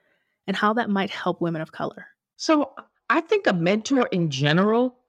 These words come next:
Speaker 2: it would have been nice if that mentor was a woman of color, but a mentor in general would have been nice. And let me also say a sponsor, right? Because a mentor will help you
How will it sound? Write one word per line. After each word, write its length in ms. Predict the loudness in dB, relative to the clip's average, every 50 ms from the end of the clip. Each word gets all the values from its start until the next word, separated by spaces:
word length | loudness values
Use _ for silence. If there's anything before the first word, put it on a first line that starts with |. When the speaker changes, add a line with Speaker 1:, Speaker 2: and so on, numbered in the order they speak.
| _ _ _
Speaker 2:
it 80 | -2
would 200 | -2 2 2 2
have 120 | 2 4 2
been 200 | 0 0 0 0
nice 460 | 0 2 2 0 -2 -6 -12 -18 -8 -6
if 180 | -6 -6 0
that 180 | 0 0 0 2
mentor 720 | 0 0 2 2 0 -2 -2 -2 0 2 2 2 0 -4 -6 -6
was 360 | -4 -2 -2 -2 -2 -4 -10 -8 _
a 160 | 0 2 2
woman 560 | 2 0 0 2 4 4 4 4 2 0 -4 -6 _
of 200 | -8 -8 -8 _
color, 520 | -12 -2 0 2 4 4 4 4 2 -4 -10 _ _ _ _ _ _ _ _ _ _ -2
but 100 | 2 2
a 60 | 2
mentor 640 | 2 4 4 2 2 2 0 -2 -4 -2 0 0 -2
in 240 | -2 -2 -2 -2 -2
general 500 | -2 -2 0 0 0 2 2 2 2 2
would 320 | 0 -2 -4 -2 -2 0 0
have 340 | 0 0 0 -2 -2 -6 _ _ _ _ _ _ _ _ _ _ _ _ _ _ _ _
been 300 | -2 0 0 0 -2 -2
nice. 540 | 0 2 2 2 0 -2 -6 -12 -16 -20 -20 _ _ _ _ _ _ _ _ _ _ _ _ _ _ _
And 120 | -2 0
let 120 | 2 2 2
me 160 | 2 2 2
also 340 | 2 0 -2 -2 -4 -6 -6
say 360 | -6 -2 0 0 0 0 -2 -6
a 60 | -12
sponsor, 720 | -12 -14 -8 _ 0 0 0 0 -4 -8 -12 -14 -16 -18 -20 _
right? 300 | -6 -2 0 0 0 -2 -6 _ -20 _ _
Because 260 | -6 0 0 2 2
a 80 | 2 0
mentor 580 | 2 2 2 4 4 2 2 2 0 0 0
will 180 | 0 0 -2 -4
help 420 | -6 -6 -2 -2 -2 -2 -4 -6
you 100 | -8 -8